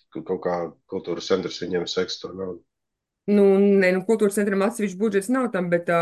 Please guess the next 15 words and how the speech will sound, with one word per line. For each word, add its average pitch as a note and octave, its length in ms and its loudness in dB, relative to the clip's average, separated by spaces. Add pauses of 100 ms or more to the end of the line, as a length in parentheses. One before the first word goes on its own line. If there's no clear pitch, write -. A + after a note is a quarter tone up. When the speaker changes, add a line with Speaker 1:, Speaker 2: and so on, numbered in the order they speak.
(140)
Speaker 2:
tas, G3+ 200 0
kas F#3 120 -6
ir F3+ 120 -2
dziesmu G3 300 -2
svētkiem, G3 420 -2
es F#3+ 80 -10
saprotu, G3 320 -2
ka - 80 -20
to G3 160 0
nodrošina F3+ 880 0
tā F3+ 160 0
dziesmu G#3+ 300 -2
svētku D3+ 180 -2
budžets E3 320 -4
nokļūšanai. D#3 600 -2